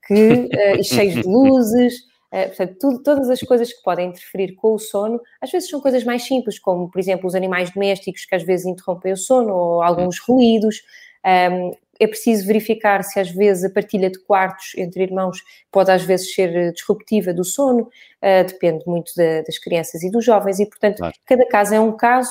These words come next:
Speaker 1: mas eu
Speaker 2: Hum.
Speaker 1: diria que há assim uma lista simples, de uma espécie de checklist que eu posso utilizar quando existe, eh, alguma queixa de sono, ou mesmo para prevenir essas queixas,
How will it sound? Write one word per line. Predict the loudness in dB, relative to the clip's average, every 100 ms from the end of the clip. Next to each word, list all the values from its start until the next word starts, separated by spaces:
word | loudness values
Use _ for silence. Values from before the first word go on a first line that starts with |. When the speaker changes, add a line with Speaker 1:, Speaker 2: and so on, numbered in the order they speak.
| -10 _ _ 0
Speaker 1:
mas | 4
eu |
Speaker 2:
Hum. | 4
Speaker 1:
diria | 6 4 4
que | 2
há |
assim | 2 0 0
uma | 2 2
lista | 2 0 -2 -2 -2 -2
simples, | 0 0 0 -4 -2
de | 0 0
uma | -2 -6
espécie | -2 -2 -2 -4
de |
checklist | -2 -2 -2 0 0 0 -6 -16 _ _
que | 0
eu | 2
posso | 2 0 2 2
utilizar | 2 2 0 2 2 0
quando | -4 -4 -2
existe, | -4 -2 -2 -4 -4
eh, | -4 -4 -2 -2 0 -2 -4 -4
alguma | -4 -2 -4
queixa | -2 -2 -2 -6
de |
sono, | -4 0 0 -2 _ _
ou | 2
mesmo | 4 2 2
para | 2
prevenir | 2 2 0 0 0
essas | 0 -2 -8 -2
queixas, | 0 0 -2 -8